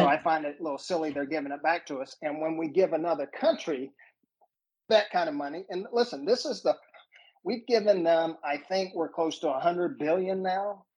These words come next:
Speaker 2: Uh,
Speaker 1: Right.
Speaker 2: and
Speaker 1: You're cl-
Speaker 2: what I, what I didn't like was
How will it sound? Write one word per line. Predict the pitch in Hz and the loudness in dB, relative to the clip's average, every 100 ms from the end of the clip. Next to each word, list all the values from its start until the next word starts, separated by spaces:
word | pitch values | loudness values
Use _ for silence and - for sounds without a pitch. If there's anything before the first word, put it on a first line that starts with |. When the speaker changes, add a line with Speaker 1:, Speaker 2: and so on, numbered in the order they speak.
| _ _ - | _ _ -2
Speaker 2:
Uh, | 147 135 - | 0 2 6
Speaker 1:
Right. | 208 190 156 | 8 10 6
Speaker 2:
and | 147 143 | 0 0
Speaker 1:
You're | 180 | -2
cl- | - - 147 | -2 -14 0
Speaker 2:
what | 160 156 | 6 8
I, | 147 127 _ - | 8 2 _ 0
what | 160 156 | 4 4
I | 139 - | 2 -2
didn't | 185 214 180 | -10 -8 -10
like | 175 180 190 _ _ _ _ _ _ | -8 -8 -10 _ _ _ _ _ _
was | 151 143 135 - | -6 -4 -6 -14